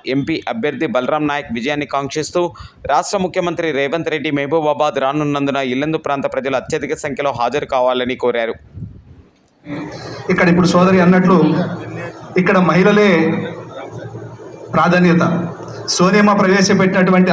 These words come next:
Speaker 2: ఆరు పథకాలు కూడా మీరు పరీక్షించినట్లయితే, పర్యవేక్షించినట్లయితే బస్సు ప్రయాణం, రెండు వందల యూనిట్ల వరకు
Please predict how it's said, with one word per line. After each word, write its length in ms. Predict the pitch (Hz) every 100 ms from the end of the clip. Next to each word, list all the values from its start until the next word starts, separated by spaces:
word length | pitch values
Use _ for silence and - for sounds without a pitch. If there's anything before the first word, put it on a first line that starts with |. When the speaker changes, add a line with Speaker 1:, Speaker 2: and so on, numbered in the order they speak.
| 160
Speaker 2:
ఆరు 100 | 180 185
పథకాలు 320 | 190 196 196 196
కూడా 100 | 190
మీరు 180 | 175 175 170
పరీక్షించినట్లయితే, 680 | - 180 175 160 165 160
పర్యవేక్షించినట్లయితే 800 | 160 175 170 170 160 160 156 175 165 143 131 - - - - - - -
బస్సు 200 | 143 143 175
ప్రయాణం, 400 | 165 160 156 127 - - - - - - - - - - - - - -
రెండు 160 | 160 165
వందల 200 | 165 185 175
యూనిట్ల 280 | 175 175 175
వరకు 180 | 170 170